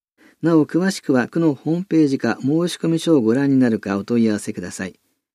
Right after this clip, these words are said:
申し込み書の配布場所、並びにお問い合わせ先、区役所四階五番人事課人事係、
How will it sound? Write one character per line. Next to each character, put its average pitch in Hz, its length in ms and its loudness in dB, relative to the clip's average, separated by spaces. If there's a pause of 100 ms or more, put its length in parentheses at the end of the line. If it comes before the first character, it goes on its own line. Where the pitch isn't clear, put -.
(500)
申 175 240 2
し - 100 -6
込 175 100 -4
み 165 100 0
書 156 140 0
の 147 100 4
配 135 240 0
布 123 220 0
場 107 120 0
所、 101 240 -2
並 127 260 0
び 135 100 4
に 127 100 6
お 107 80 -6
問 123 240 0
い 117 60 2
合 110 80 2
わ 104 80 0
せ - 120 -10
先、 - 300 -12 (840)
区 - 120 0
役 190 220 -2
所 110 300 -2
四 123 260 0
階 120 300 -2
五 110 240 -2
番 110 400 0
人 143 320 0
事 135 160 -2
課 123 180 -2
人 120 240 2
事 107 140 0
係、 90 400 -8